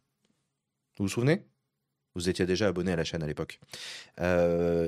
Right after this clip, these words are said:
et bah, et bah là, du coup, on retournerait sur le même scénar, c'est ça ? Mais parce que si, non, mais tiens, attendez, moi, si on repart là-dessus, ça veut dire qu'il y a une dissolution. Ça va être un bordel.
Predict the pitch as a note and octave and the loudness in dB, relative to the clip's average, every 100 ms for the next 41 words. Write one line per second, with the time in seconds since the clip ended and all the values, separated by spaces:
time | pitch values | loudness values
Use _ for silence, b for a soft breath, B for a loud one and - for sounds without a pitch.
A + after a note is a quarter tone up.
0 | - G#2+ A#2 A#2 A2+ A2+ G#2+ G#2 G2+ F#2+ | 0 2 4 4 4 2 2 2 2 0
1 | F#2 F#2+ F2+ F2+ F2 F2+ G2+ C#3+ C#3 C3+ | 0 0 0 0 0 0 2 2 2 2
2 | E3+ - C#3+ C#3+ D#3+ F3 C3+ C#3+ - F3 | 0 2 0 4 2 2 0 -2 -2 -2
3 | B3 - F#3 B3 - _ _ _ _ _ | -2 -2 -4 -4 -6 _ _ _ _ _
4 | _ _ _ - B B B2 C3 C3+ A#2+ | _ _ _ -20 B B 4 4 2 -2
5 | C3+ B2 G2 E2+ F2 C#2 F2 E2 D2 D#2+ | 2 4 4 2 0 -2 0 0 0 -2
6 | D2+ F#2 - - G2 G2 - A3+ G#3+ E2+ | -4 -4 0 2 4 2 0 -4 -2 -2
7 | E2+ G#2 E3+ - G2+ G#2 B2+ F#3+ G#3 B3+ | -2 2 2 2 2 2 0 -2 0 -2
8 | - _ - _ _ _ _ _ _ _ | -2 _ -20 _ _ _ _ _ _ _
9 | _ _ _ _ _ _ _ _ - - | _ _ _ _ _ _ _ _ -8 -6
10 | F#2 G2+ A#2+ B2 B2 - A2 G2+ | -2 -2 0 0 0 -2 -8 -10